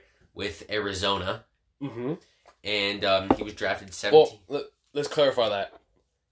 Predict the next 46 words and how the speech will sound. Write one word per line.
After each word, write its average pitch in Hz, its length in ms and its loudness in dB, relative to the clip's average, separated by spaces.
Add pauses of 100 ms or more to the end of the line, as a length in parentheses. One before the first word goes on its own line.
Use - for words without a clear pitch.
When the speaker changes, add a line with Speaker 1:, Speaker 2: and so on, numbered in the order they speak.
(200)
Speaker 2:
College. 120 480 2
Speaker 1:
Colle-, 104 260 6
yeah, - 140 -2
Speaker 2:
College 147 260 8
Speaker 1:
college. - 60 -6
Speaker 2:
basketball, 123 600 2
he 110 100 -6
was 107 120 -10
in 107 40 -10
the 104 60 -8
Final 110 300 -6
Four - 340 -16
with 101 80 -14
Speaker 1:
Uh-huh. 101 120 -2
Speaker 2:
Arizona. 87 440 -4
Let's 110 120 -8
not 131 140 4
Speaker 1:
Yeah. - 60 2
Speaker 2:
confuse 139 320 0
everyone 101 280 -2
out 98 180 -2
here, 95 100 -4
'cause 107 100 -6
you 117 80 -4
got 127 140 6
a 120 40 4
lot 123 200 6
of 127 60 6
Arizonas, 110 500 -2 (120)
especially, 113 420 -4
Speaker 1:
Uh-huh. 113 220 -6
Speaker 2:
you 113 60 -4
know, 101 100 -6
who 110 120 -18
we're 104 120 -12
talking 101 260 -4
about. 110 180 -2
<laughs> - 580 -4
Speaker 1:
He 117 120 -10
was 120 240 -2
drafted 117 800 0
seventeenth 110 680 -6
round 101 640 -4 (180)
by 95 180 -4
the 92 140 -6
Astros, 104 760 -2